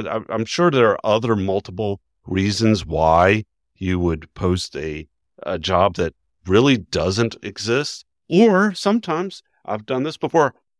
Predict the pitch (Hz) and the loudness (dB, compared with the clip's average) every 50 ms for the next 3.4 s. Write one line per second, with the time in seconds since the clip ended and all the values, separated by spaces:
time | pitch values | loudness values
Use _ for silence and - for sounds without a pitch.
0 | _ - 87 104 156 - - 156 143 - 143 127 113 131 135 127 107 - _ 139 | _ 0 2 2 2 4 2 0 2 2 -2 -2 2 2 2 2 2 0 _ -4
1 | 135 127 - 120 107 - - 131 127 113 107 127 160 170 147 98 95 - 98 101 | -4 -4 -4 -6 -6 -6 -4 -6 -4 -2 0 0 2 2 0 -2 -4 -6 -4 -6
2 | 104 101 92 85 82 85 95 98 127 151 - - 92 87 85 80 76 92 95 92 | -4 -4 -4 -6 -6 -2 0 2 2 0 0 -4 -4 -4 -4 -6 -6 -8 -6 -6
3 | 95 87 98 95 101 117 143 | -4 -2 0 2 4 2 2